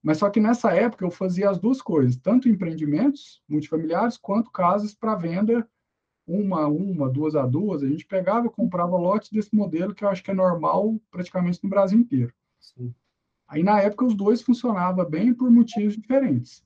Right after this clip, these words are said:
Speaker 1: Ah, hoje, eu já vejo mais dificuldade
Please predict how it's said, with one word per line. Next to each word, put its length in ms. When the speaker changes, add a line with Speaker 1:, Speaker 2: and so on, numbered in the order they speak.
Speaker 1:
Ah, 400
hoje, 480
eu 160
já 180
vejo 440
mais 260
dificuldade 720